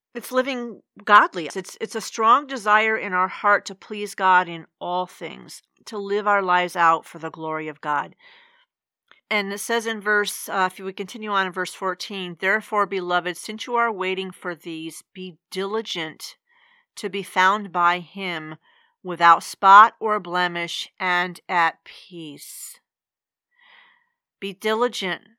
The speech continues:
right? We've got to be diligent. In other words, we've got to keep at it.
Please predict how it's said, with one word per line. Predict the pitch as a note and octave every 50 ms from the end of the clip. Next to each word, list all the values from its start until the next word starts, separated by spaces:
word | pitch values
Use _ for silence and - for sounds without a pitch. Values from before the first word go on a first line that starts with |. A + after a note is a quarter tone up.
| _ _ _ _ _ _ _ _ _ _ _ _ _ _ _ _ _ _ _ _ _ _ _ _ _ _ _
right? | F#3+ F3+ F#3 G3+ - A3+
We've | A#3 G3 F#3
got | - G#3 G#3 - -
to | - - A#3+
be | G3 G#3+ G3+ G3 G#3 _ _ _ - - _ _ _ _ _ _ _ G3 _
diligent. | - G#3 A3 G#3+ A3+ G#3+ F3+ - F3+ E3 E3 -
In | - G3 F#3+ G#3+
other | A3 G#3+ A3
words, | G3 F#3 F3 E3 - -
we've | G#3 F#3 -
got | - - - D#4+
to | G#3
keep | - - - - - G#3 A3+ B3+ A#3+ -
at | A#3 A3 A#3 B3 B3+ G3
it. | C#3+ -